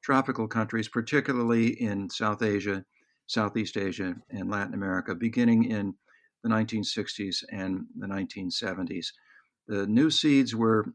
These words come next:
uh, developed by scientists working for, uh, the Rockefeller Foundation primarily.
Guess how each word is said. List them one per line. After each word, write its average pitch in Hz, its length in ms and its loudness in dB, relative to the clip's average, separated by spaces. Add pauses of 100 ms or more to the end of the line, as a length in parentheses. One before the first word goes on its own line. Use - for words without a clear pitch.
uh, 107 80 -4
developed 113 680 0 (720)
by 98 360 -2
scientists 127 520 4
working 117 300 2
for, 101 460 0 (140)
uh, 95 120 -8
the 98 100 -6
Rockefeller 107 480 -2
Foundation 90 540 -6
primarily. 92 580 -4